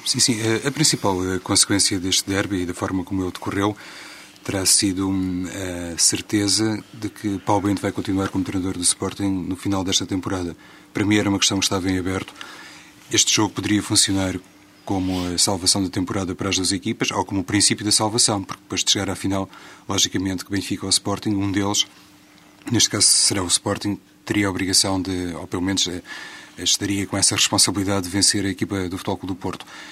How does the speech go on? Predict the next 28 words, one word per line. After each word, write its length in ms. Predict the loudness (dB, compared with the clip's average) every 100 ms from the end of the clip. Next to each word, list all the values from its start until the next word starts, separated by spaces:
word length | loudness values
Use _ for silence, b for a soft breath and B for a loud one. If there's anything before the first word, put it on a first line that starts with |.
| B
Independentemente 600 | 2 6 4 6 2 0
daquilo 180 | -4 -4
que 80 | -2
aconteça 480 | 0 0 2 2 2 -4
na 120 | -4
final 280 | -2 2 2
da 140 | 0 -4
Taça 320 | 2 2 2
de 240 | -2 -6
Portugal, 420 | -8 -6 -2 -2 -2 B B B B -20 -20 -20 0
julgo 280 | 2 2 -2
que 60 |
Paulo 240 | 0 2 2
Bento, 460 | 0 0 -2 -4
eh, 240 | -4 -4 -6 -8 -10
passou 340 | -2 2 2 2
a 40 |
ser, 380 | 2 2 0 -4 B B B
na 100 | -10
perspectiva 560 | -4 -2 -2 -2 -4 -4
dos 140 | -2 -2
adeptos 300 | -2 -2 0
do 40 |
Sporting 580 | 0 0 -4 -2 -4 -4
e 60 | -4
dos 140 | 0
seus 180 | 2 2
associados, 560 | 4 4 4 0 -2